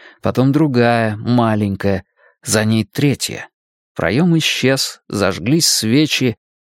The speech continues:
Розалинда и Петра, словно завороженные ужасом, смотрели, как Софи, зачерпнув миску воды из бадьи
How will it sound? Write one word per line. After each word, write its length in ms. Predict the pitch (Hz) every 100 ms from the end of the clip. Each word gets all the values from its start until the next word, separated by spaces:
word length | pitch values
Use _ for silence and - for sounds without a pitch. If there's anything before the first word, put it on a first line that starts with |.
| _ _
Розалинда 800 | - 113 107 120 120 175 175 165
и 100 | 160
Петра, 580 | - 131 143 - 135 123
словно 540 | - 107 127 160 156
завороженные 760 | 135 135 131 120 131 139 131 123
ужасом, 640 | 135 127 92 - - - _ - -
смотрели, 760 | - 104 95 - 143 123 73 -
как 180 | 82
Софи, 580 | - - - - 135 139 - _ _ _
зачерпнув 680 | 107 120 - 151 175 175 -
миску 380 | 160 151 - 135
воды 320 | 131 127 135
из 120 | 113
бадьи 600 | 104 104 98 107 151 143